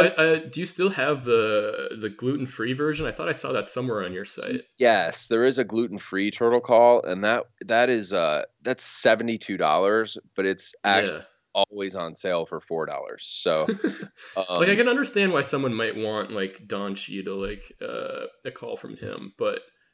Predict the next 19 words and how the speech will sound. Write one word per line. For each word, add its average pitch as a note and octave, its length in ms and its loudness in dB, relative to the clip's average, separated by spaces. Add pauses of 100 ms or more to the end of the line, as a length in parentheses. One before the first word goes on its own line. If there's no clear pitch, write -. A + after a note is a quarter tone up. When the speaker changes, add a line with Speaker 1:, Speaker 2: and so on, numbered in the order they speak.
Speaker 2:
has C3 160 -4
anyone E3+ 260 4
actually A#2+ 320 0
bought G2 420 -2 (120)
the G#2 80 -6
gluten-free G#2 460 -6
version? A#2+ 320 0
'Cause B2+ 140 -8
it's, - 280 -10
isn't C3+ 180 0
it C#3+ 60 0
just C3 200 -4
the A2+ 80 -4
same A2+ 520 -2
as, G#2+ 180 -2
Speaker 1:
It's G2+ 140 -4
Speaker 2:
like, G2 240 -6
the G#2 100 -6
classic? G#2 560 -4